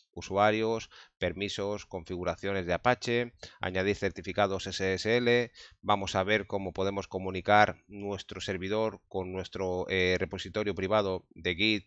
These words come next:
y también utilizando Envoy. Y en definitiva, es un proceso completo para que puedas llevar a cabo lo que viene a ser el despliegue de tus aplicaciones con Laravel utilizando Laravel Envoy.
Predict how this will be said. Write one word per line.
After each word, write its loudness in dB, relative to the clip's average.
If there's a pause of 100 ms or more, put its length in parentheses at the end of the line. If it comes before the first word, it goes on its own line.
(100)
y -6
también 0
utilizando -4
Envoy. 0 (260)
Y -4
en -4
definitiva, -2 (220)
es 0
un -4
proceso -6
completo -2
para 0
que -2
puedas 0
llevar 4
a 2
cabo 2
lo -8
que -4
viene 2
a 0
ser 4
el 2
despliegue 0
de 0
tus -8
aplicaciones -2 (360)
con -2
Laravel 4
utilizando -2
Laravel 4
Envoy. -10